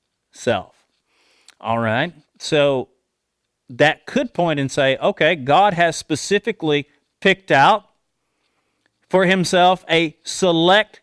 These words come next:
group of people," right? And that's what a lot of these folks believe, and that's what they stand on. But I'm gonna challenge you to something.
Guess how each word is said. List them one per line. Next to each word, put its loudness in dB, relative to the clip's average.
group -2
of 2
people," -2
right? 0
And 0
that's -2
what -4
a -2
lot 2
of -4
these -6
folks -4
believe, -4
and -4
that's -4
what -6
they -2
stand -4
on. -12
But 2
I'm -2
gonna -2
challenge 0
you -2
to -4
something. -8